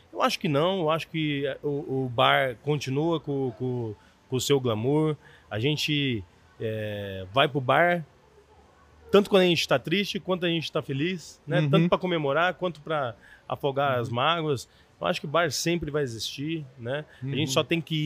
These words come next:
Speaker 1: ir entendendo esses, essa montanha-russa que tá os sentimentos de todo mundo agora,
Speaker 2: Aham.
Speaker 1: né?
Speaker 2: Porque eu vejo muito nos, nos, eu, eu vou aos eventos sertanejos, eu vou,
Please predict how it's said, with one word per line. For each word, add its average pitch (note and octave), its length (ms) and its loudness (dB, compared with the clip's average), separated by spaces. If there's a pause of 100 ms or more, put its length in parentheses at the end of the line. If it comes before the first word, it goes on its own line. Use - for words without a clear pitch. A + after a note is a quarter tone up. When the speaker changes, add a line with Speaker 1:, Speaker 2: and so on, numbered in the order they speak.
Speaker 1:
ir D#3 60 0
entendendo D3 840 2 (300)
esses, B2+ 1040 -2 (460)
essa A#2+ 220 -2
montanha-russa C#3+ 880 2
que C3 300 -4
tá C#3 180 4
os D3 160 2
sentimentos C#3 640 -2
de C3+ 100 -8
todo C#3 240 -4
mundo A#2+ 360 -2
agora, G#2+ 320 -6
Speaker 2:
Aham. A2 60 -6
Speaker 1:
né? A#2 160 -6 (260)
Speaker 2:
Porque - 140 0
eu G3+ 120 6
vejo D#3+ 320 4
muito E3 300 -2
nos, A#2 340 -6
nos, A2+ 540 -6
eu, D3+ 440 2
eu D3+ 100 8
vou F3 260 8
aos A#2 160 2
eventos A#2+ 460 0
sertanejos, G#2 760 0
eu G#2 100 0
vou, A#2 140 -4